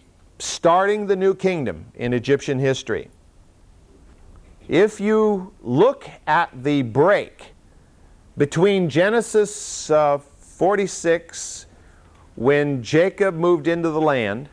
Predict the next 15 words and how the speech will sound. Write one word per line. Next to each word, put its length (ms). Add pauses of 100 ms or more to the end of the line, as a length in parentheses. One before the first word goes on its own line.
(1500)
and 280
now 580 (640)
the 80
time 360
when 140
there 180
arose 600
a 100
Pharaoh 520 (580)
over 340
Egypt 480
who 140
didn't 320
know 240
Joseph, 580